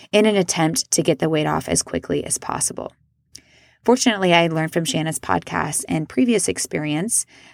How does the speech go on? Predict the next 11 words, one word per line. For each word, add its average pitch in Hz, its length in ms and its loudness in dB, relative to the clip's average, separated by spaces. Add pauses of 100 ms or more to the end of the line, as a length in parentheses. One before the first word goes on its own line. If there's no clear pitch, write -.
that 165 680 2
that 202 340 2
route 170 360 2
of 165 340 0
just - 420 -4 (160)
working 180 360 0
out 170 160 4
harder 156 320 2
and - 240 -6
eating 190 240 4
less 160 380 -6